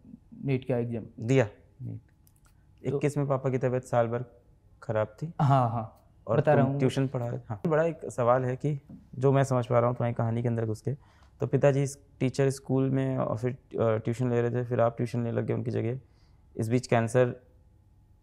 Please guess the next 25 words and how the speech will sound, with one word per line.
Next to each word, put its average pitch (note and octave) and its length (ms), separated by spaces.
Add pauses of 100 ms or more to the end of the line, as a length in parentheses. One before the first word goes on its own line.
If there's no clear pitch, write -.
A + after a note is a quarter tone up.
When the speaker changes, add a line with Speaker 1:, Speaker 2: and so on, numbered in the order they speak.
Speaker 2:
अ, G#2+ 340 (340)
डिस्कवर A#2+ 440
हुआ, A#2 180
कैंसर A2+ 380
हो A2 120
गया A2 180
उनको, G#2+ 280 (680)
बस - 340
दीदी B2 200
की B2 60
शादी। G2+ 380 (460)
कैंसर B2+ 300
का D3+ 120
इलाज, C3+ 340
दीदी B2+ 180
की C3+ 60
शादी, C3 260
सब C#3 140
तो C#3 80
बहुत C3+ 260
पैसा। C3 380 (580)
Speaker 1:
बहुत, D3 360
बहुत D3+ 400
पैसा, E3 400
मतलब F#3 320